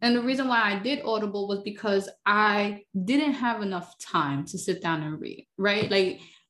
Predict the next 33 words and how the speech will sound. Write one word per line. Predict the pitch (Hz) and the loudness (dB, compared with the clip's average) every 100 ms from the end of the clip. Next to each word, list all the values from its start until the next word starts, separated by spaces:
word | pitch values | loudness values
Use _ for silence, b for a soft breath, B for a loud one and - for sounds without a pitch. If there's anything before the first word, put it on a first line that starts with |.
| _ _ | _ _
I | 214 | 4
don't | 233 | 4
know | 254 | 4
if | 262 | 4
I | 262 | 4
mentioned | 208 220 233 208 | 4 0 -4 -4
earlier, | 254 247 214 | -4 -2 -2
but | 196 | -2
I | 220 | -2
have | 247 - | -4 -2
three | 220 | -4
kids, | 214 196 156 180 - _ _ 196 | -4 -6 -6 -10 -20 _ _ 0
my | 208 - | 0 2
oldest | 208 220 262 277 - | -2 -2 -4 -6 -4
is | 214 202 - | -2 -2 -2
six, | 190 202 - - | -2 -2 -6 -4
and | 196 190 190 190 196 | 0 2 2 -2 -2
my | 190 190 | 0 0
son, | 190 190 190 185 | 0 0 0 2
his | 208 | 2
name | 202 202 | 2 0
is | |
Bryson. | 208 185 185 190 202 202 | 0 -2 -2 -4 -4 -2
Bryson | 180 185 196 | -2 -4 -4
has, | 196 175 180 180 - _ _ - | 0 0 0 -4 -16 _ _ 0
is | 214 | 2
a, | 208 190 180 185 B B B | 4 2 0 -4 B B B
Bryson | 240 330 339 262 220 | 2 4 2 2 2
is, | 240 233 202 | 2 2 0
uh, | 208 208 196 185 156 - _ | 0 2 2 0 -2 -10 _
Bryson | 196 277 294 | 0 2 4
has | 254 233 | 2 2
autism. | 196 190 151 - 170 | 0 -2 -6 -6 -12